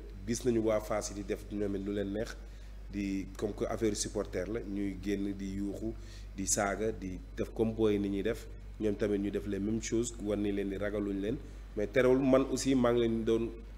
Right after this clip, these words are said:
wax, maa ngi doon wax ak ñoom, naan leen du loolu mooy làmb ji. Làmb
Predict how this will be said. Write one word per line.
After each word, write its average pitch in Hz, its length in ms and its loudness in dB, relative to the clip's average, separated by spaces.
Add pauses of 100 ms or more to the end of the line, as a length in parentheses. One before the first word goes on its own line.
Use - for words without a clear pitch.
wax, 113 280 2 (100)
maa 113 200 0
ngi 120 80 2
doon 113 120 4
wax 113 140 2
ak 107 80 0
ñoom, 117 200 2 (420)
naan 110 160 4
leen 107 160 6
du 104 80 2
loolu 107 200 6
mooy 101 180 2
làmb 95 340 0
ji. 117 120 -4 (560)
Làmb 101 240 2